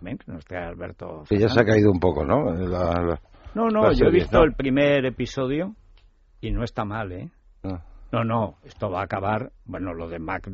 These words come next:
Speaker 1: va a ser una broma al lado de, de cómo va. <laughs> Tiene una pinta Mad Men, ya digo, solo he visto el primer episodio, pero la pinta que tiene es de acabar entre el tanatorio, el psiquiátrico y el paredón, o sea,
Speaker 2: <laughs>
Speaker 1: pero muy mal, ¿eh? O sea,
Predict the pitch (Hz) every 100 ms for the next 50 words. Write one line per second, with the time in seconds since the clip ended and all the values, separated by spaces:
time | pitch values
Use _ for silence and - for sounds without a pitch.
0 | 98 98 92 - 98 110 110 76 110 117
1 | 78 80 87 85 101 92 87 87 85 85
2 | 82 - - - 87 - 92 92 - 90
3 | 90 90 87 - - - 117 131 135 147
4 | 127 110 120 120 110 127 170 233 101 101
5 | 107 92 113 120 120 - 113 104 104 107
6 | 104 101 - 95 92 104 95 120 104 113
7 | 120 117 101 110 117 123 107 98 104 117
8 | 147 - - - - 123 110 98 104 107
9 | 104 107 104 104 - 147 156 175 196 -
10 | 120 107 107 92 123 160 131 170 160 185
11 | 190 104 - 123 110 110 92 95 104 180
12 | 156 - - 113 98 107 - 127 - -
13 | - 123 107 170 151 190 202 98 120 170
14 | 170 110 - 110 101 95 90